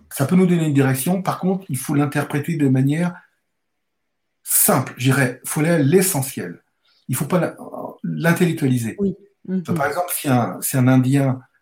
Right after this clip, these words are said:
Speaker 1: un Amérindien est perdu dans la forêt, euh, il y a deux chemins.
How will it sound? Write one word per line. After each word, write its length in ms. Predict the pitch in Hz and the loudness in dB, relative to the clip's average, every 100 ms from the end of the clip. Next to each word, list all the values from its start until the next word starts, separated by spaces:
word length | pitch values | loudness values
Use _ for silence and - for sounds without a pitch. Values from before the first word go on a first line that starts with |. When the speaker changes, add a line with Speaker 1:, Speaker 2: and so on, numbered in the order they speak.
| _ | _
Speaker 1:
un 100 | 117 | 2
Amérindien 560 | 135 147 127 123 117 117 | 4 4 2 0 0 0
est 100 | 104 | 0
perdu 260 | 131 123 | 0 2
dans 100 | 123 | 2
la 100 | 110 | 2
forêt, 500 | 98 120 131 170 220 220 - - - - 110 | -2 -4 -2 2 0 -2 -12 -18 -18 -12 -6
euh, 120 | 113 | -2
il 40 | |
y 40 | 113 | 2
a 40 | |
deux 120 | 113 | 2
chemins. 500 | 131 - 143 190 220 | 2 2 2 2 0